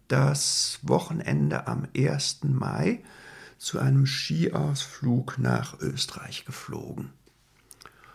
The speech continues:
Und beim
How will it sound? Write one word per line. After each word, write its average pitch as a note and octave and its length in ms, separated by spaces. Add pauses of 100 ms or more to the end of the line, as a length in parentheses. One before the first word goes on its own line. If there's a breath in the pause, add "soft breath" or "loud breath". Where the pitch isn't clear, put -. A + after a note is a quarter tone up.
(840 soft breath)
Und - 1200 (580)
beim G#2+ 340